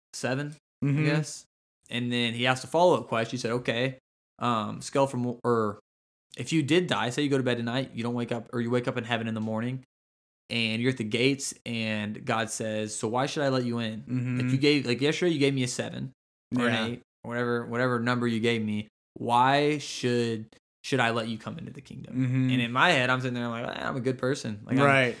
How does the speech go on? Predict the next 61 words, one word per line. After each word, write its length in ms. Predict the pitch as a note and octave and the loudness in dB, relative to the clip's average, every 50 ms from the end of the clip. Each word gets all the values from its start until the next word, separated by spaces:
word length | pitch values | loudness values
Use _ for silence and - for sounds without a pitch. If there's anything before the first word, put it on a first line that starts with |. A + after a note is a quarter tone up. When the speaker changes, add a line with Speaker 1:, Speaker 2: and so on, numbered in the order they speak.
| - B2+ - | -8 -2 -2
Speaker 1:
I 60 | C#3+ | 0
do 200 | D#3 D#3 G3+ G3+ | 6 8 8 8
a 20 | F#3+ | 10
lot 180 | F#3+ F#3 F3+ | 8 8 8
of 80 | F3+ E3+ | 8 6
good 200 | F3+ F3+ D#3+ C3+ | 4 4 4 2
stuff. 340 | - - F3 F3+ G#3 G3+ - | -2 0 2 4 4 4 4
I 60 | - | 4
see 120 | D#3+ E3 D#3+ | 2 2 2
a 20 | |
Speaker 2:
<laughs> 40 | D3+ | 2
Speaker 1:
piece 140 | D#3 D#3+ C#3+ | 0 0 -2
of 40 | - | -4
trash, 280 | - D#3+ D#3+ E3+ E3+ | -2 -2 0 0 0
I 60 | E3+ C3+ | -2 -2
pick 180 | C3 D#3+ D#3 | -2 -2 0
it 80 | D#3 D3 | 2 2
up. 180 | D#3+ E3+ E3 | 2 2 2
I 100 | B2 A2+ | 0 -4
try, 380 | - - - - C3+ C3+ C#3 - | -8 -4 0 2 4 4 2 2
I 100 | - A2 | 0 -4
try 200 | A2 - C#3 C#3+ C#3+ | -2 0 2 2 2
my 120 | C#3 B2 | 2 0
hardest. 460 | A#2 A2 G#2 G2+ G2 F#2+ - - - - - | 0 0 -2 -4 -6 -10 -14 -18 -10 -4 -2
Like, 180 | C3+ C#3+ C#3 D#3 | 0 2 4 4
I 160 | D#3+ E3 E3+ | 4 4 4
Speaker 2:
Mm-hmm. 60 | F3 | 2
Speaker 1:
do 200 | F#3 C3 C3 C3 | 2 0 0 0
my 160 | C3 B2+ A#2 A2 | 2 0 0 -2
best. 460 | G#2+ - A#2 A2+ A#2 - - - - _ _ _ _ _ _ - | -4 -6 -8 -10 -10 -12 -14 -18 -20 _ _ _ _ _ _ -4
I'm 120 | D#3+ E3+ | -2 -2
changing 260 | - C#3 C#3 D3 D3+ | 0 -2 -2 0 0
light 160 | D3 D3 C#3 | -2 -2 0
bulbs 180 | C#3 D3 D3 C#3 | -2 -2 -2 -4
for 80 | - C3+ | -8 -8
free 200 | - D3+ D3+ D3 | -6 -6 -6 -4
for 100 | - D#3 | -6 -8
my 60 | D#3 | -6
mom 240 | D#3+ D#3 C#3 A#2 A2 | -4 -4 -2 -2 -2
right 120 | A2 A2 | -4 -6
now. 220 | A2+ A2 A2 A2+ | -8 -8 -2 0
Like, 100 | - D#3 | 2 4
what, 400 | C3 C#3 E3 - - - F3+ E3 | 4 4 4 2 0 -2 -4 -4
Speaker 2:
<laughs> 440 | - - - F3 - D#3+ D3+ C3 - | -6 -6 -6 -4 -4 -4 -4 -4 -2
Speaker 1:
what 100 | - D#3+ | 2 4
do 60 | F3 | 4
you 80 | F3+ E3+ | 4 4
mean, 20 | |
why 140 | D#3 C#3 B2 | 4 2 2
should 100 | B2 A#2 C3 | 2 2 2
you 100 | C3+ C3+ | 2 4
let 140 | B2+ B2 | 2 2
me 240 | B2+ B2+ B2+ B2+ A#2+ | 0 0 0 0 0
in?" 60 | A#2 | 0
And, 460 | B2 C3 C#3 C3+ C3 B2 - - - - | 0 0 0 0 0 -2 -4 -6 -2 2
uh, 440 | C3 B2+ B2 A#2 A2 G#2+ - - - _ - | 2 4 4 4 2 -2 -4 -8 -12 _ -2
that 100 | A#2 C3 | 2 4
was 100 | D#3 D#3+ D#3+ | 4 4 2
just 120 | D3+ C3+ | 0 -2
my 180 | C3 C3 A#2+ A2 - - | 0 0 0 -2 -4 -6
thoughts. 500 | - - C3 D3+ D3+ A#2+ B2 - - - | -2 0 2 4 4 2 0 -4 -8 -10